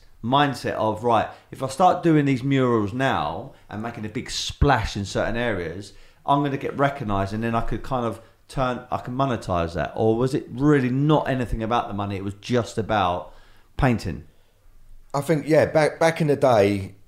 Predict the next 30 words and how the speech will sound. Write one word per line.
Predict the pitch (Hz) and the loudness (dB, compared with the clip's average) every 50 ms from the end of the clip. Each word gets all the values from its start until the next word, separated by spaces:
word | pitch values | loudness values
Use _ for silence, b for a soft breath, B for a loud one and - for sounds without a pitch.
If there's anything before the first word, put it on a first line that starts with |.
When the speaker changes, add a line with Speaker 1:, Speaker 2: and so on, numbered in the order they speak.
| _ - - | _ -6 -4
Speaker 2:
obviously, | 107 92 101 90 - - 107 101 98 98 98 95 95 95 | -4 -4 -4 -4 -2 0 2 2 2 2 0 0 2 2
um, | 95 98 95 90 92 95 98 92 92 85 80 - _ _ _ b b b b b b b b - | 4 4 2 2 0 -2 -6 -6 -6 -8 -10 -14 _ _ _ b b b b b b b b -6
it | 113 113 | -2 0
wasn't | 104 107 98 90 101 95 | 2 2 2 0 -2 -2
really | 92 85 85 | -2 -2 -2
about | 85 82 87 82 76 | -2 0 0 0 0
the | 71 80 | -2 -4
money | 80 78 76 76 | -6 -6 -6 -6
back | 69 - 71 - - | -8 -8 -10 -10 -10
in | 78 | -10
the | 73 62 | -10 -8
day. | 71 69 67 65 67 | -8 -8 -8 -8 -8
Do | 65 | -10
you | 78 | -10
know | 76 | -10
what | 60 69 | -8 -8
I | |
mean? | 80 76 | -8 -8
It | 71 | -8
was | 69 - | -10 -12
just | 78 - - | -14 -12 -10
for | 78 | -8
the | 76 | -8
love | 76 71 67 65 | -8 -8 -8 -10
of | 67 - | -10 -10
painting. | 78 76 71 64 64 65 62 62 b b b b b | -10 -10 -10 -10 -12 -12 -14 -16 b b b b b
And | - 85 80 | -10 -8 -6
graffiti | 92 85 - 113 110 98 80 87 | -6 -2 0 0 0 0 0 -4
was | 82 85 78 87 | -6 -6 -6 -6
about | 80 82 85 90 87 80 82 73 - - | -6 -4 -2 -2 0 -2 -2 -4 -6 -10